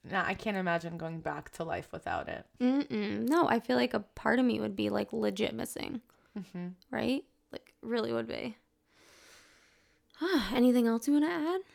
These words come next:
Speaker 2: about this stuff? About femme?
Speaker 1: I just wanna share gratitude to you for doing this together.
Speaker 2: Mm-hmm.
Speaker 1: Um,
Speaker 2: Thank you.
Speaker 1: I really, really appreciate the friendship that we've built through it, and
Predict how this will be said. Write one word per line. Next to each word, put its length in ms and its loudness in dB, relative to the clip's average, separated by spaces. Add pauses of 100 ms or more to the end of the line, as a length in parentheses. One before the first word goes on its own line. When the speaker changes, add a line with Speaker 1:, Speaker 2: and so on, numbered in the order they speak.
(220)
Speaker 2:
about 220 -4
this 140 -6
stuff? 260 -6 (420)
About 240 0
femme? 420 2 (120)
Speaker 1:
I 120 4
just 180 -8
wanna 180 -4
share 220 -4
gratitude 680 -2
to 160 -4
you 420 -2 (420)
for 340 -2 (320)
doing 300 -2
this 160 -4
together. 640 -2 (280)
Speaker 2:
Mm-hmm. 340 0
Speaker 1:
Um, 300 2
Speaker 2:
Thank 300 -2
you. 80 -18 (460)
Speaker 1:
I 100 -2
really, 340 4
really 320 2
appreciate 580 -6
the 80 -6
friendship 520 -8
that 140 -4
we've 180 -8
built 240 -4
through 180 -2
it, 320 -2
and 580 -6